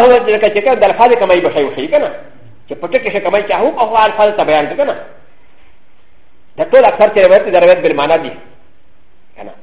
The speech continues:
النبي صلى الله عليه وسلم حديثين على كما كذا كشيء. ده الفاظ وتعبير سبكرا مش قدر كذا كنا. فالنبي صلى الله عليه وسلم مطلب ده يا ده كذا. هغه الفاظ چېرته چې یو دی که نه؟ د ده ته ورته چې هغه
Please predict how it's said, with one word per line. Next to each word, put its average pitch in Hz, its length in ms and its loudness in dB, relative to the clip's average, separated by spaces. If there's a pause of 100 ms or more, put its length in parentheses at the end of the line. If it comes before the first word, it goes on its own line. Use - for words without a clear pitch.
(160)
النبي 131 200 -2
صلى 208 140 0
الله 170 120 -2
عليه - 0 -
وسلم - 80 -6
حديثين 196 420 -6
على 185 200 -2
كما 190 200 -6
كذا 220 240 0 (100)
كشيء. 302 340 -10 (800)
ده 127 120 -2
الفاظ 214 360 2
وتعبير 170 420 -2 (100)
سبكرا 170 340 2
مش 240 200 0
قدر 302 240 4
كذا 170 200 0
كنا. 302 220 -2 (600)
فالنبي 175 240 0
صلى 226 120 0
الله 175 120 -4
عليه 160 100 -4
وسلم 165 100 2
مطلب - 100 -2
ده 214 140 4
يا 170 40 4
ده 147 100 0
كذا. 117 340 -4 (920)
هغه 226 140 2
الفاظ 214 220 2
چېرته 320 300 -4
چې 180 180 0
یو 156 100 -4
دی 135 180 -6
که - 120 0
نه؟ - 100 -4 (680)
د - 0 -
ده 226 160 -4
ته 285 100 4
ورته 240 260 2
چې 208 40 2
هغه 226 140 2